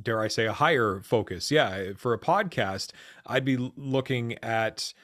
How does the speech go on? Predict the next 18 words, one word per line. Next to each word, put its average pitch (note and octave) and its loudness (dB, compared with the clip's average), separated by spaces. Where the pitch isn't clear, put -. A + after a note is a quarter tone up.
the A#2 2
sort C3 0
of A#2 -4
sound C3 2
identity A2+ 0
of F2+ -8
the F2+ -14
podcast, E2+ -10
and G#2 -10
I G#2 -6
hear D3 4
so F3 2
many C3+ 2
podcasts B2+ 0
where A2 0
there G#2 0
clearly A#2+ 2
isn't, B2 0